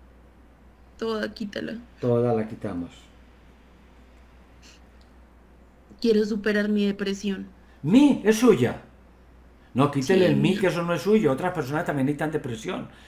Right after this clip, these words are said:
Speaker 2: Y usted no se puede adueñar de eso.
Speaker 1: Pero
Speaker 2: Por-
Speaker 1: la mía es especial.
Speaker 2: Sí, sí, sí. Si usted le dice a su cerebro, "Es que es mi depresión y es especial", ¿qué hace su cerebro? ¿No se la quita?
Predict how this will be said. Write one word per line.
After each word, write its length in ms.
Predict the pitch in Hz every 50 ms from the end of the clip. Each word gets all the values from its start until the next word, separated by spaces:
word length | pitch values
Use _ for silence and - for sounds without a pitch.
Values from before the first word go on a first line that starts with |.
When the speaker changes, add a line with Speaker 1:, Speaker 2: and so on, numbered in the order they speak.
| - -
Speaker 2:
Y 60 | - 123
usted 180 | 127 143 139
no 80 | 143 151
se 140 | 151 165 160
puede 200 | 165 165 160 156
adueñar 460 | 151 147 143 131 123 120 120 117 120
de 120 | 147 160
eso. 220 | 143 - - 101 - - - - - _ _ - _ - - - - - - - - - - - -
Speaker 1:
Pero 140 | - - 160
Speaker 2:
Por- 80 | 185 220
Speaker 1:
la 80 | 214 208
mía 140 | 214 214 208
es 100 | 208 -
especial. 500 | 208 - - - 214 - - 220 220 214 - - 339
Speaker 2:
Sí, 200 | 262 220 247 240 214
sí, 180 | - 220 226 202
sí. 220 | 220 240 240 220
Si 120 | 214 - 180
usted 200 | 151 - - 175
le 80 | 180
dice 160 | 214 220 214 214
a 100 | 202 208
su 140 | - 196
cerebro, 540 | 156 160 160 156 170 170 160 147 131 120 123 - - - -
"Es 180 | - 156 151 -
que 140 | - 220 208
es 80 | 202 208
mi 260 | 214 226 247 262 254 214
depresión 720 | 180 170 156 - 151 143 135 127 - 180 170 143 120 - - - - -
y 160 | - - 170 185
es 160 | 196 - 233
especial", 720 | 226 220 - - 175 151 - - 160 151 151 160 170 - - - - - -
¿qué 100 | - 180
hace 200 | 175 170 208 196
su 100 | 180 190
cerebro? 460 | 160 165 170 175 214 208 180 156 143 127
¿No 80 | 127
se 80 | 131 131
la 120 | 127 120
quita? 400 | - 123 110 - 151 180 190 -